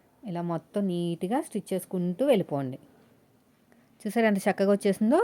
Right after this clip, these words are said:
రెండోది కూడా అంతే. రెండో హ్యాండ్‌ను కూడా తీసేసుకుని దీని మీద పెట్టేసుకుని ఇలాగా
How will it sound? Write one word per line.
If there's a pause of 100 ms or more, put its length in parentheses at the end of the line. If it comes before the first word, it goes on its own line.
రెండోది
కూడా
అంతే. (1300)
రెండో
హ్యాండ్‌ను
కూడా
తీసేసుకుని (2750)
దీని
మీద
పెట్టేసుకుని (3250)
ఇలాగా